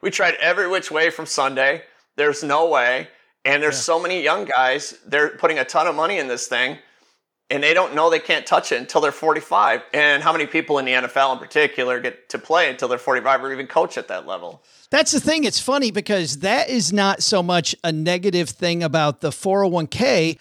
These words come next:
Speaker 2: It's negative about the fact people don't know what they have, what they're saving into. Same thing, Rob, that you said earlier,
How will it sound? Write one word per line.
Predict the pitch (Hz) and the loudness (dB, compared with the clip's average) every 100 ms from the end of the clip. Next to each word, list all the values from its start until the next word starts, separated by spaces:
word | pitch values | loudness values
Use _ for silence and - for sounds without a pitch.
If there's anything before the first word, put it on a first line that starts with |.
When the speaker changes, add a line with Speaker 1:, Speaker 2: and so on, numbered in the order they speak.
| - _ | -14 _
Speaker 2:
It's | - 151 165 | -8 -4 -2
negative | 180 214 226 208 170 | 0 0 2 0 0
about | 175 170 170 | 0 0 0
the | 175 | -2
fact | 190 160 - | 0 0 0
people | 226 226 220 | -2 0 -2
don't | 156 196 180 - | 0 0 0 -6
know | 175 196 | -2 0
what | 180 147 170 | 2 0 0
they | - 160 | 0 0
have, | 120 - 175 156 131 | -2 0 2 2 2
what | 180 - | 0 0
they're | 156 | 0
saving | - 180 151 151 | 0 0 0 -2
into. | 156 139 | -4 -2
Same | 127 247 247 | 0 0 0
thing, | 233 240 214 | 0 -2 0
Rob, | 175 156 | 2 0
that | 156 | 0
you | 180 196 | -2 0
said | - 180 165 | 2 2 2
earlier, | 180 160 143 143 | 0 2 0 -2